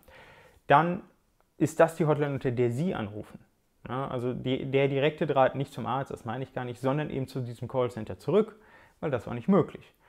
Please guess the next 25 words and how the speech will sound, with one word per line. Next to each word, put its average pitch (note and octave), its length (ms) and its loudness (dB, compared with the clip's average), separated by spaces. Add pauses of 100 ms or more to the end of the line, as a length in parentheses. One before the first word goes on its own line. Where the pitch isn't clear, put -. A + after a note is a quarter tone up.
(380)
Es - 180 -2
war D3+ 80 4
nur G#3 200 8
möglich, F3 440 4
auch F#3+ 280 8
als G3+ 240 0
jemand, D#3 260 -2
der C#3 80 0
unter C3 160 -4
Quarantäne A2 460 -6
stand, E3 540 -2
nur D3 360 2
zum F#3 200 0
Bürgertelefon A#3 580 -2
anzurufen. - 420 -12
Also B2 140 -6
es B2 100 -8
gab D#3 260 2
für D3+ 120 -2
die C3+ 160 -4
Leute, E3 260 6
die C#3+ 160 -2
unter C#3 200 -2
Quarantäne A#2 440 -6
standen, F#3 560 0